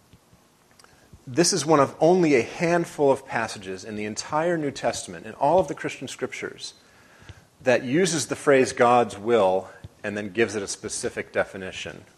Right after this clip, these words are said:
which was v-, a very important realization for me that I had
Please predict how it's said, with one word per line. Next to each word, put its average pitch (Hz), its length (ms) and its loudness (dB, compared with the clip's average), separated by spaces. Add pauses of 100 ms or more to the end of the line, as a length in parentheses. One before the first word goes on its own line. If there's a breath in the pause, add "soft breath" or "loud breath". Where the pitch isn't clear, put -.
(1300 loud breath)
which - 140 -10
was 117 140 -8
v-, 110 400 -16
a 139 100 2
very 165 340 6
important 135 480 4
realization 120 560 2
for 110 140 -8
me 107 200 4
that 101 100 4
I 110 100 6
had 104 340 2